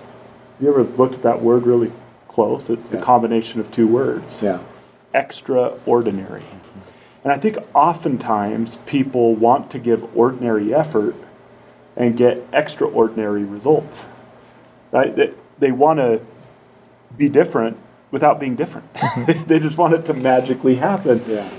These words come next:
Speaker 1: And, and I really think that if you're intentional, we know the things. If not, you can learn the things that will make you extraordinary in your line of work, in a sport,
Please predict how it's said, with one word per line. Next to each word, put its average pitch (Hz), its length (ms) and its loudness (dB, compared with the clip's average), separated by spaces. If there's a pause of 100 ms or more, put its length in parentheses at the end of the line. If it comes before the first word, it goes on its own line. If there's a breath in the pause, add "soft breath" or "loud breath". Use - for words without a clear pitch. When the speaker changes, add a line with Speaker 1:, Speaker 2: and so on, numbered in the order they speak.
(140)
Speaker 1:
And, 135 560 2
and 147 140 2
I 143 60 2
really 185 420 4
think 185 540 0
that 131 140 4
if 123 120 -4
you're 143 180 4
intentional, 120 1040 0 (800 loud breath)
we 185 300 4
know 143 640 2
the 123 160 0
things. 110 640 -2
If 180 260 0
not, 160 340 4
you 151 140 -2
can 139 300 -2
learn 180 240 4
the 139 120 -2
things 113 340 0
that 120 120 -2
will 123 140 4
make 123 300 2
you 156 140 6
extraordinary 120 1080 0 (420 soft breath)
in 120 120 2
your 113 160 4
line 110 240 4
of 104 160 -10
work, 151 320 4 (800)
in 113 120 2
a 104 60 0
sport, 135 540 4